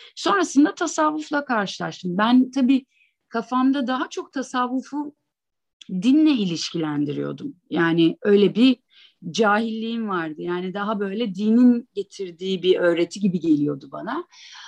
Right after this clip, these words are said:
Halbuki tamamen bundan farklı olarak insanı merkezine koyan, e, ve, e, pure sevgiyi merkezine koyan bir, e, öğreti.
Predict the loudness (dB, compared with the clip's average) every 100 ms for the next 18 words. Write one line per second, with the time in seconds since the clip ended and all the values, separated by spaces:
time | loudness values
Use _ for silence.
0 | -4 2 2 2 -2 2 4 6 4 2
1 | 0 -2 -2 -4 -6 -6 -6 -4 -4 -2
2 | -2 -4 -6 -4 -4 -2 0 2 2 0
3 | -6 -8 -4 -4 -4 -8 -6 -6 -6 _
4 | _ -20 -20 _ -4 0 0 -2 -2 -4
5 | -6 -6 -6 -4 -2 0 -2 -8 -14 -12
6 | -14 -14 -14 -18 _ _ _ _ _ _
7 | -2 2 2 -2 -10 -8 -4 -2 0 0
8 | 0 0 -4 -6 -4 -4 -6 -4 -2 -2
9 | -4 _ -20 -20 _ -4 0 0 0 -4
10 | -4 -2 -2 -4 -4 -6 -6 -4 -4 -6
11 | -4